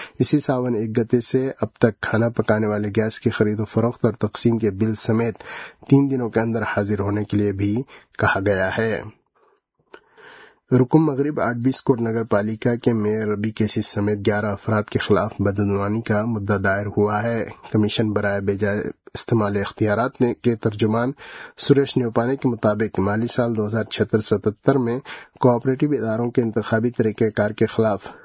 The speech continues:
نااہل آٹھ بیس کوٹ ڈیری کوآپریٹو لمیٹڈ کو فریزنگ مرکز کی تعمیر کے لیے امدادی رقم فراہم کرانے اور آٹھ بیس کوٹ نگر پالیکا کے ذریعے گاڑی خریدوا کر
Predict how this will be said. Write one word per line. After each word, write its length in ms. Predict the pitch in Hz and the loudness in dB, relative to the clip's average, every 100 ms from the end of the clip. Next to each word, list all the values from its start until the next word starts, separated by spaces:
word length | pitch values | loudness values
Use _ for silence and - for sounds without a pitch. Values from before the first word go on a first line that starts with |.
| - - | -20 0
نااہل 600 | 113 123 135 - - 117 - - | 2 4 2 -2 -2 -2 -4 -2
آٹھ 260 | 107 120 120 | 0 0 0
بیس 280 | 117 110 | 0 0
کوٹ 240 | - 113 107 | 0 0 0
ڈیری 480 | - 101 110 117 117 | -2 0 0 0 0
کوآپریٹو 520 | 117 104 - 104 107 | 0 0 -2 -2 0
لمیٹڈ 480 | 101 101 104 135 - | 0 0 0 -2 2
کو 260 | 123 135 - - _ _ _ _ _ _ _ _ _ - - _ - _ _ _ - - | 2 2 -4 -20 _ _ _ _ _ _ _ _ _ -20 -20 _ -20 _ _ _ -20 0
فریزنگ 420 | 139 143 143 170 135 | 4 6 6 2 0
مرکز 440 | 117 - 117 117 | -2 -2 -2 -2
کی 220 | - 131 | 0 0
تعمیر 420 | 131 110 110 117 | 2 0 2 -2
کے 160 | 113 117 | 0 0
لیے 180 | 110 107 | 2 0
امدادی 420 | 107 107 110 123 | 0 -2 -2 -2
رقم 260 | 117 113 107 | 0 -2 0
فراہم 360 | 107 101 110 | 0 0 -2
کرانے 420 | - 107 104 117 | -2 0 0 2
اور 120 | 127 101 | 0 0
آٹھ 220 | 107 107 | -2 -2
بیس 260 | 110 110 | -2 -2
کوٹ 160 | - 107 | 0 0
نگر 220 | 107 104 | 0 -2
پالیکا 480 | 101 101 101 107 113 | 0 0 0 0 -2
کے 160 | 107 107 | 0 0
ذریعے 400 | 104 104 110 110 104 | 0 0 -2 -2 -2
گاڑی 220 | 107 117 | 0 -2
خریدوا 540 | - 113 107 107 117 | -2 0 0 2 0
کر 180 | 107 | 0